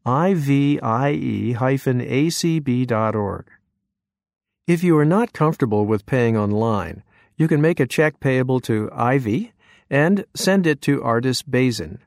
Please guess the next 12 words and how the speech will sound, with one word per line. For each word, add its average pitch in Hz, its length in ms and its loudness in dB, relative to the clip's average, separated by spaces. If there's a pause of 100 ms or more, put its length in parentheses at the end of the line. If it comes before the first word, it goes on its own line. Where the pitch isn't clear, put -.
(540)
two 175 180 2
one 143 340 2
two 185 220 0
one 113 280 0
Scott 127 500 -2
Road, 110 500 -2
apartment 127 520 -2
one 123 220 0
zero 113 300 0
five, 104 480 -4 (460)
Burbank, 127 460 0
California, 123 720 -2